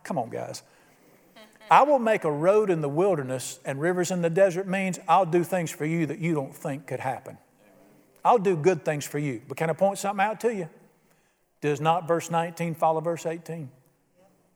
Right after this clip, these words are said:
You know what that means? You can't see him do great things in the future until you quit dwelling on the past.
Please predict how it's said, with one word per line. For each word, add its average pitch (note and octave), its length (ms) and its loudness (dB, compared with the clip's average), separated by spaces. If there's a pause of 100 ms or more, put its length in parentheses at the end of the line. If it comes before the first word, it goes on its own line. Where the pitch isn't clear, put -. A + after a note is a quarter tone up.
(1800)
You C3 80 -6
know D3 40 -4
what C3+ 80 -8
that D#3 160 2
means? F3+ 380 -4 (920)
You D#3 120 -2
can't E3+ 260 -2
see F#3 180 -2
him E3 200 -4
do D#3+ 140 0
great E3+ 260 2
things F3 240 -4
in D#3+ 100 -2
the D3+ 60 -6
future F3+ 340 -2
until D3 380 -6
you D3+ 160 -2
quit D#3 260 -4
dwelling C3 320 -2
on A#2 120 -12
the A#2+ 80 -12
past. - 460 -12